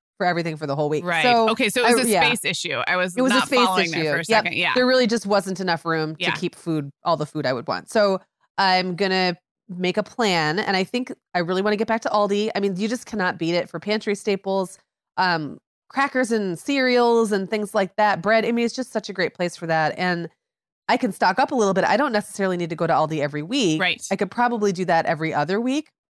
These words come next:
Speaker 1: and then maybe do Shipt every other week as well.
Speaker 2: Yeah.
Speaker 1: Um, I also can probably make more meat-free or low-meat meals. Sometimes I forget how easy it is to just make something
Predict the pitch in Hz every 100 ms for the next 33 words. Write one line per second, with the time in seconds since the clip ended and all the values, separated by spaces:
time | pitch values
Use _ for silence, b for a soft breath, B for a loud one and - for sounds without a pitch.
0 | - 196 208 196 185 190 180 180 160 -
1 | 185 - - - _ _ _ _ 190 170
2 | 165 156 139 139 127 - - 180 156 -
3 | 190 175 165 160 b b b - 240 254
4 | 262 226 226 185 208 185 180 180 170 160
5 | 165 151 151 147 170 156 _ 160 156 151
6 | 156 165 160 - 170 214 226 277 381 453
7 | - 262 277 254 208 226 269 240 196 -
8 | 196 202 - 202 208 226 208 208 196 190